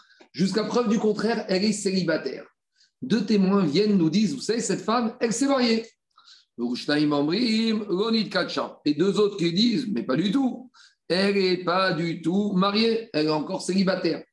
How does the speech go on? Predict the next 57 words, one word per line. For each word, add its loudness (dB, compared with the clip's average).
Donc 0
maintenant, 0
on 0
ne -2
sait -2
pas 0
si -8
cette 0
femme, 2
elle 2
est 0
mariée 0
ou 2
elle 2
est 2
encore -2
célibataire. -2
Alors, 0
il -8
y -2
avait 0
la 0
Kamina. -2
Est-ce 0
qu'elle 2
a 4
le 4
droit 2
maintenant 0
de 0
venir -2
se -8
marier 0
avec -2
un 0
autre 0
homme -2
que 2
celui 2
auquel 0
on -2
accuse -2
qu'elle 0
serait -2
mariée ? 0
Donc, -6
une 2
femme, 2
elle 4
vient 4
au 2
Beth 2
Din, 2
elle 2
veut 2
se -6
marier. -2